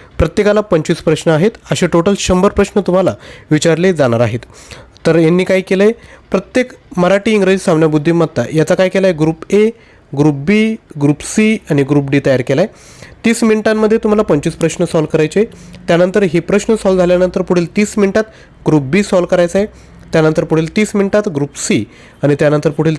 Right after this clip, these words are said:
तीस मिनिटामध्ये ग्रुप डी तुम्हाला विद्यार्थी मित्रांनो सॉल्व्ह करायचा आहे. यानंतर सगळ्यात महत्त्वाचं काय की तुमची जी ऑनलाईन परीक्षा आहे ती पाच मे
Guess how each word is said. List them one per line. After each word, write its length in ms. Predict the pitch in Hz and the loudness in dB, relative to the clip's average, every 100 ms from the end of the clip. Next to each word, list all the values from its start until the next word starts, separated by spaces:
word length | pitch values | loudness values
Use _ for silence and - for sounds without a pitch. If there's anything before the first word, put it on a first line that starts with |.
| - | 0
तीस 220 | 220 - | -2 0
मिनिटामध्ये 420 | 160 147 160 147 110 | -2 2 0 0 -2
ग्रुप 200 | 139 147 143 | -2 -2 0
डी 120 | 190 | -2
तुम्हाला 240 | 170 156 151 | 0 0 0
विद्यार्थी 280 | 147 123 123 | 0 -2 -2
मित्रांनो 300 | 123 151 104 - - - - | 0 -2 -4 -10 -20 -20 -4
सॉल्व्ह 260 | 139 131 156 - | 0 0 -2 -2
करायचा 240 | 131 110 | 0 0
आहे. 140 | 110 123 - - - - - | -2 -4 -12 -20 -20 -20 -2
यानंतर 360 | 147 147 151 170 | 0 2 2 -2
सगळ्यात 360 | - 151 151 | 0 0 0
महत्त्वाचं 360 | 156 156 147 156 | 0 2 0 0
काय 180 | 160 156 | 0 0
की 180 | 233 254 - - - - - - - - - - - | -2 -6 -8 -20 -20 -20 -20 -20 -20 -20 -20 -20 -4
तुमची 240 | 175 196 233 | -2 0 0
जी 140 | 247 - | 0 0
ऑनलाईन 320 | 156 170 202 | 2 2 2
परीक्षा 380 | 214 156 131 185 | 0 -2 -2 0
आहे 180 | 165 123 - | 0 -2 -2
ती 140 | 196 233 233 - - - - | 0 0 -2 -14 -20 -20 -6
पाच 320 | 196 220 - - - | -2 -2 -4 -12 -2
मे 300 | 180 190 | 2 2